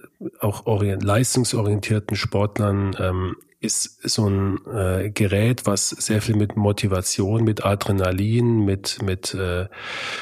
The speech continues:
Community arbeitet, schon, ähm, dazu prädestiniert, dass man sich überfordert. Sprich, dass man dem Körper zu viel zumutet in zu kurzer Zeit.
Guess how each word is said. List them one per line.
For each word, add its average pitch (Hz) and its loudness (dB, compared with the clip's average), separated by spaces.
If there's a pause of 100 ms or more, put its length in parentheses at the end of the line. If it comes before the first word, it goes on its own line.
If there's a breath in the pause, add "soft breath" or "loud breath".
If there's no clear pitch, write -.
(100)
Community 117 2
arbeitet, 101 2
schon, 123 2 (180)
ähm, 104 2
dazu 107 0
prädestiniert, 101 0
dass 104 0
man 95 0
sich 95 -2
überfordert. 92 0
Sprich, - -2
dass - -4
man 95 -2
dem 101 -2
Körper 98 -2
zu - -2
viel 113 0
zumutet 101 -2
in 104 -2
zu 98 -2
kurzer 95 -4
Zeit. 95 -2